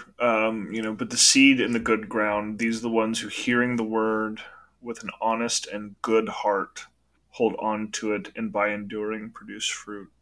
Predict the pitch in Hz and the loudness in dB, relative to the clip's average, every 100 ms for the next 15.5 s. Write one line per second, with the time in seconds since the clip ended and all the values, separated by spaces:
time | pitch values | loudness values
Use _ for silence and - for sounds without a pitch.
0 | _ - 123 123 117 - - - 147 131 | _ -6 4 6 6 4 2 6 6 6
1 | 123 - 117 113 117 110 113 110 117 113 | 2 0 -2 -2 -4 -4 -4 -4 -2 -2
2 | 117 110 - 117 110 110 120 117 110 110 | 0 0 0 0 -2 -2 0 0 0 2
3 | 113 110 107 107 107 107 101 104 110 104 | 2 4 2 2 2 -2 0 0 2 0
4 | - 110 104 113 101 101 95 95 92 98 | -2 -6 -4 -8 -6 0 2 4 2 -2
5 | - - _ _ _ _ _ _ _ _ | -8 -16 _ _ _ _ _ _ _ _
6 | _ 113 - 113 113 107 107 - - 104 | _ -4 0 2 0 0 -2 -6 -6 -8
7 | 104 104 - 123 - 123 131 - 101 104 | -8 -8 -4 -2 -2 -4 -8 -6 -6 -6
8 | 101 - 107 - 110 107 104 107 117 120 | -10 -14 -12 -12 -10 -12 -10 -10 -4 -2
9 | 131 123 123 117 110 113 110 110 104 107 | 0 0 0 -2 -4 -4 -2 -4 -6 -8
10 | - 110 104 104 104 107 104 101 101 98 | -6 0 2 2 -2 -4 -4 -2 -2 0
11 | 113 127 - - - 131 127 131 160 113 | -2 -2 -12 -14 -4 -2 0 0 0 -2
12 | 110 151 156 _ _ _ _ _ _ _ | -2 -6 -10 _ _ _ _ _ _ _
13 | _ _ _ _ _ _ 120 110 120 117 | _ _ _ _ _ _ -6 -2 0 2
14 | 117 107 107 104 101 104 110 - 101 98 | 0 0 -2 -4 -8 -8 -10 -10 -12 -14
15 | 90 85 - - - | -12 -10 -10 -14 -20